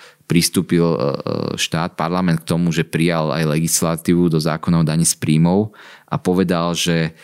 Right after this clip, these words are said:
aj pre fyzické osoby predstavuje príjem, respektíve zisk z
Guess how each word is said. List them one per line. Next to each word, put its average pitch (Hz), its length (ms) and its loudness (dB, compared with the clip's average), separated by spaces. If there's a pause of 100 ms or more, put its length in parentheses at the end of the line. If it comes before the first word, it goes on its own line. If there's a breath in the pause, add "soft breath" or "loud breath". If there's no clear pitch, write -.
(340 loud breath)
aj 85 160 2
pre 87 160 -2
fyzické 92 400 -2
osoby 87 640 2
predstavuje 85 560 -2
príjem, 92 640 2 (320 soft breath)
respektíve 78 400 0
zisk 92 480 2
z - 120 0